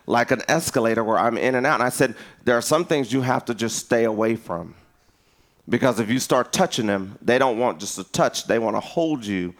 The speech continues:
in your weakest moments," right? Just, they just, they just wanna hold on. They wanna hold that thought. So he has a rule. God has a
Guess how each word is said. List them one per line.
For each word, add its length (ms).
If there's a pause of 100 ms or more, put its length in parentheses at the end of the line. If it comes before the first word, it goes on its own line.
(320)
in 140
your 120
weakest 440
moments," 580 (960)
right? 380 (340)
Just, 240
they 140
just, 240
they 160
just 160
wanna 240
hold 460
on. 180
They 100
wanna 200
hold 380
that 200
thought. 320 (220)
So 180
he 160
has 180
a 80
rule. 340
God 280
has 220
a 160